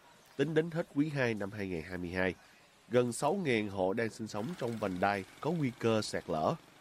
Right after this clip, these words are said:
cần phải di dời đến nơi ở mới an toàn. Trong đó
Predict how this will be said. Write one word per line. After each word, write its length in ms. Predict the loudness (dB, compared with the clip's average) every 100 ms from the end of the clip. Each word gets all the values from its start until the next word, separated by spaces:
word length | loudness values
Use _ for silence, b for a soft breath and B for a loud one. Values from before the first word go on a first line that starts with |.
| -8
cần 180 | -2 -2
phải 240 | 0 0 2
di 120 | 0
dời 220 | 2 0 -4 -8
đến 180 | -2 -2 -2 -2
nơi 140 | -2
ở 120 | -2
mới 220 | -2 -2
an 140 | -2 -4
toàn. 220 | -2 -2 -4 -16 -20 -20 -20 -12
Trong 160 | -6 0
đó 260 | 0 0